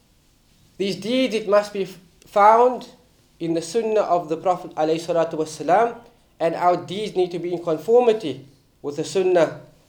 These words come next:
of the Prophet alayhi salatu wassalam. قال بعض السلف, some of the salaf of this ummah said, "ما من فعلة وإن صغرت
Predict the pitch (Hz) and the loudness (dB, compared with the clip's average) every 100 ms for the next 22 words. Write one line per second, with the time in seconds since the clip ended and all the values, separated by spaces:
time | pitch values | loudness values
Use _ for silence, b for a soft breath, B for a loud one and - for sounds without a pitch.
0 | _ 147 147 156 160 156 151 143 - 135 | _ -4 0 2 2 2 -2 -6 -4 -2
1 | 139 139 139 135 131 131 131 139 127 - | -2 0 -2 -2 -6 -8 0 0 0 -8
2 | - _ _ _ _ _ _ _ _ - | -20 _ _ _ _ _ _ _ _ 2
3 | 190 202 190 185 170 170 - 214 202 196 | 6 8 6 4 0 -4 2 4 4 2
4 | 190 170 - - _ _ - 202 180 175 | -2 -4 -10 -20 _ _ 0 2 2 -2
5 | 170 - 196 180 185 170 170 185 170 - | -2 2 2 2 0 -2 0 2 2 2
6 | 202 180 - b b b b - 165 226 | 2 2 -6 b b b b -2 6 8
7 | 233 226 208 233 208 220 214 226 202 196 | 10 6 4 0 2 2 0 -2 2 2
8 | 196 196 - 214 208 214 175 | 2 0 4 4 6 4 2